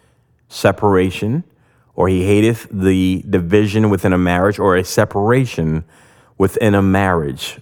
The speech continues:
So we're not talking necessarily about the concept of divorce. So I think it's important that we highlight that many of these scriptures are using words that are not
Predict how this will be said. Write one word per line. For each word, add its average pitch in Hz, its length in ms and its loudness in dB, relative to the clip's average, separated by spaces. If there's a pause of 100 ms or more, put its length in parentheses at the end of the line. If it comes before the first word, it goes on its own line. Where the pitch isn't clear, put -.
So - 180 2
we're 101 120 2
not 123 220 0
talking 127 640 -2 (280)
necessarily 104 640 0
about 87 220 0
the 95 80 -2
concept 92 680 -4 (520)
of 90 340 0
divorce. 87 720 -2 (560)
So - 200 0
I 127 80 4
think 143 180 2
it's 117 100 0
important 123 460 2
that 107 160 2
we 104 120 2
highlight 107 720 0 (920)
that 98 260 2
many 123 220 4
of 131 80 2
these 120 140 0
scriptures 104 500 0
are 101 160 2
using 107 960 0
words 113 580 0
that 101 160 2
are 98 80 2
not 101 260 0